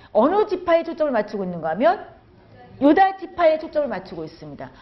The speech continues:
남쪽 유다 나라의 역사만 기록하고 있습니다. 그러나 열왕기상하는요,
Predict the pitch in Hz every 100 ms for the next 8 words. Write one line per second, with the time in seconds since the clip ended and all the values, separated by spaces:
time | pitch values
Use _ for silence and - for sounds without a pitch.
0 | - 247 320 349 381 285 302 381 381 349
1 | 339 285 285 247 247 233 202 214 160 151
2 | 151 143 135 127 - - - 277 294 311
3 | 262 339 339 339 254 190 160 151 139